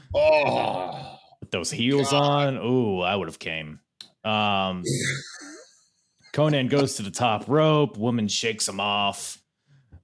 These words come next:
Speaker 2: Uh, but towards the end, uh,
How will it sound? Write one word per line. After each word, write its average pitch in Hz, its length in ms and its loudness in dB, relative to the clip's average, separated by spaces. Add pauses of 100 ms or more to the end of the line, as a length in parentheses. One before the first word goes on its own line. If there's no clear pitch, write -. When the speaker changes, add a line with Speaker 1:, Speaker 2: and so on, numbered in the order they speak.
(180)
Speaker 2:
Uh, 87 520 -2
but 92 220 -10
towards 120 340 0
the 104 160 -2
end, 92 400 -4 (160)
uh, 95 480 -4